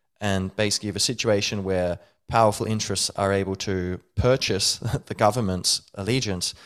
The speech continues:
and make the, change the rules so that they don't have to compete with the little guy on a fair, you know, um, even playing field,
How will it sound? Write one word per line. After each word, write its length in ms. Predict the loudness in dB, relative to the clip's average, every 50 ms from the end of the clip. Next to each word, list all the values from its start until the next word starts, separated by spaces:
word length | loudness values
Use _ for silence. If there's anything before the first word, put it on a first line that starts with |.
| -20 -20 -20 -20 -20 _ -6
and 120 | -4 0
make 200 | 0 0 0 0
the, 120 | -2 -2 -2
change 380 | 0 0 2 2 2 0 0
the 100 | -2 0
rules 520 | 2 2 4 4 2 2 0 -2 -4 -4 -6 _ _ _ _ _ _ _ _ _
so 140 | -4 0 0
that 100 | 2 2
they 100 | 2 2
don't 140 | 2 2 2
have 120 | 0 -2
to 100 | -2 -4
compete 480 | -2 -2 -4 -2 0 -2 -2 -2 -6 _
with 120 | -10 -4 -2
the 80 | -2
little 220 | 0 0 0 -2 0
guy 360 | 0 0 2 2 0 0 -2 -8 _ _ _ _ _ _ _
on 100 | -4 -4
a 60 | -4
fair, 500 | -4 -2 0 2 2 4 2 0 0 -4 -8 _ _ _ _ _ _ _ _ _ _ _ _ _ _ _
you 100 | -10 -8
know, 240 | -6 -6 -6 -8 -10 _ _ _ _ _ _ _ _ _ _
um, 600 | -6 -4 -4 -4 -4 -6 -6 -8 -8 -10 -12 -14 -18 _ _ _ _ _ _ _ _ _ _ _ _ _ _ _ _ _
even 600 | -6 -4 -2 -2 -2 -2 -2 -2 -2 -4 -6 -8
playing 340 | -4 -2 0 0 0 0 -2
field, 340 | -4 -6 -4 -4 -4 -6